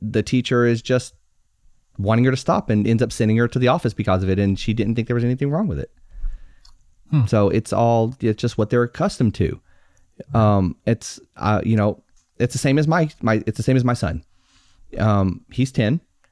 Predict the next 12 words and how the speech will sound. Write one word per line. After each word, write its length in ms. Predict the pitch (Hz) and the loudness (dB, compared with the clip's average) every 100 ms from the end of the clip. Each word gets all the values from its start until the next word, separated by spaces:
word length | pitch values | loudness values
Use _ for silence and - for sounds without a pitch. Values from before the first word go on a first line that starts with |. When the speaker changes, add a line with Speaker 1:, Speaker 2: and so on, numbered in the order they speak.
| - | -4
Speaker 1:
and 540 | 117 113 113 113 110 - _ _ _ _ _ - | 0 2 4 2 0 -2 _ _ _ _ _ -10
growing 360 | 110 117 123 135 | -2 2 2 2
up, 240 | 190 - - | 2 -2 -2
and 240 | 123 131 | 0 0
this 160 | - - | -2 -4
is 80 | - | -2
partly 300 | 170 - 175 | -2 0 0
my 140 | 139 | 0
fault 220 | 135 120 | 0 -2
to 60 | 156 | 0
blame, 360 | 143 98 165 - _ _ - _ - | 0 0 0 -4 _ _ -20 _ 0
but 320 | 120 120 - | 2 2 -2